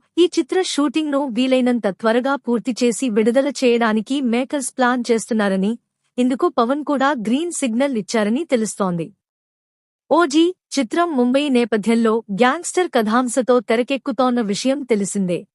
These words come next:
కథపరంగా ఈ సినిమా విజయవాడ, ముంబై నగరాల మధ్య ఉండనుంది.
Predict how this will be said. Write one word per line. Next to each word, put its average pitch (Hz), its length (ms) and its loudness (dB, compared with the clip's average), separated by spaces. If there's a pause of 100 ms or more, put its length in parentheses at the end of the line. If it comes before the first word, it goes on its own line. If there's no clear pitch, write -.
(840)
కథపరంగా 277 680 0 (120)
ఈ 277 140 0
సినిమా 277 420 0
విజయవాడ, 233 580 2 (420)
ముంబై 269 340 2 (100)
నగరాల 247 460 2
మధ్య 220 380 -2
ఉండనుంది. 220 560 -2